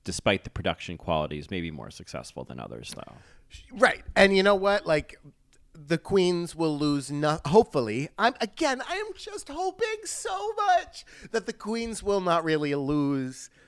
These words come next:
Speaker 2: monetarily because it is so expensive to put these videos on, plus the looks, plus they're not having many gigs right now, like, all of that. So I just,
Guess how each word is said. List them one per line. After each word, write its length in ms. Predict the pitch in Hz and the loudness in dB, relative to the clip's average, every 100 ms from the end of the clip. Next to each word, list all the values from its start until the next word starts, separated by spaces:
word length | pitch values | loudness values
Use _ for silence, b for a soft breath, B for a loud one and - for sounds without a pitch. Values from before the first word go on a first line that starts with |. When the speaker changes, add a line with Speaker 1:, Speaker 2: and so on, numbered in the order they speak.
| b | b
Speaker 2:
monetarily 680 | 147 139 139 151 139 131 117 | -4 -2 -2 -6 -4 -4 -4
because 360 | 127 131 151 - | -8 -10 -10 -6
it 140 | 156 | -4
is 120 | 143 127 | -4 -6
so 280 | - 165 | -2 0
expensive 960 | 165 - - 175 175 180 - 123 131 - b b - | 0 -2 -4 -2 -2 -4 -4 -4 -6 -14 b b -8
to 120 | 170 | -6
put 300 | - 175 - | 0 0 0
these 200 | 160 139 | -6 -2
videos 320 | 156 156 175 | -2 -2 -2
on, 280 | 185 165 123 | 0 0 -2
plus 360 | - 175 185 - | -4 -2 -2 -2
the 160 | 175 | -4
looks, 400 | 156 196 147 - b b | 0 0 0 -4 b b
plus 380 | - 165 196 - | -10 -4 -4 -4
they're 180 | 175 165 | -2 0
not 300 | 156 160 151 | 0 -2 -2
having 340 | 165 165 160 | -2 0 0
many 220 | 151 143 135 | -2 -4 -4
gigs 300 | 185 190 165 | 2 2 2
right 220 | 156 131 | -4 -4
now, 180 | 135 110 | -6 -8
like, 140 | 127 139 | -10 -8
all 260 | 170 185 185 | 0 0 2
of 120 | 147 | -2
that. 340 | 156 131 123 - b b b - | -4 -6 -8 -14 b b b -6
So 260 | 190 165 | 0 2
I 140 | - 170 | 4 2
just, 420 | - 208 208 | 2 -2 -2